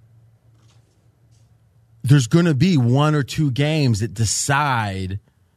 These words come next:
if you win the under or the over. And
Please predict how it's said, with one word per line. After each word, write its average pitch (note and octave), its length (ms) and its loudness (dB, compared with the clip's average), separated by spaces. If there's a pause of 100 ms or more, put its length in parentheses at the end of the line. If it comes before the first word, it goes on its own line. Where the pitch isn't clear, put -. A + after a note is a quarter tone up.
(280)
if A2+ 140 0
you B2 140 4
win A#2+ 420 2
the A2+ 140 0
under A#2 300 2
or A2+ 120 2
the A2 160 2
over. C3+ 440 0 (680)
And D3+ 220 0